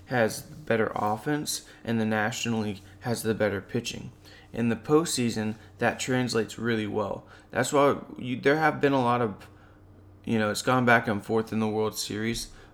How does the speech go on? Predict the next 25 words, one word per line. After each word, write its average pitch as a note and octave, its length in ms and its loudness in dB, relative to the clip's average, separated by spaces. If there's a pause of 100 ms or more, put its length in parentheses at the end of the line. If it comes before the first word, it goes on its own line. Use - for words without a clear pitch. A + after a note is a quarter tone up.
(120)
but A2+ 160 2
in A2 60 -2
the A2+ 60 0
postseason, B2+ 640 0
it G#2 80 -6
translates B2 500 -2
really A#2+ 180 0
well, A#2 220 4
which G#2+ 120 -6
is - 140 -8
why A2+ 140 4
you've A2+ 140 0
seen A2 280 -2
teams A2 400 -2
like G#2 240 -2 (460)
the A#2 80 -2
Braves A2+ 520 2
when A2 120 0
they G#2+ 120 0
only A2+ 200 0
won A2 200 -2
eighty-eight A2 640 -2
games, G#2+ 600 -2 (520)
and G#2+ 600 -4 (460)
the G#2 440 -4